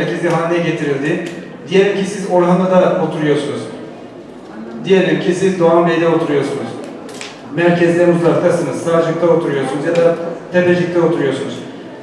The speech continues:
Milli Eğitim Bakanlığımız bu geliştirdiği Öğrenen Mahalle projesiyle artık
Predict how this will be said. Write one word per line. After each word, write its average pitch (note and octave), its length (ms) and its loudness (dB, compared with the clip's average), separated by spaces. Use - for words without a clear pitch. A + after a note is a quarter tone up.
Milli F3+ 180 0
Eğitim G#3 320 2
Bakanlığımız F#3 520 2
bu E3+ 40 -8
geliştirdiği F3 1000 0
Öğrenen E3+ 440 6
Mahalle F#3 380 4
projesiyle F3 800 4
artık F#3+ 340 0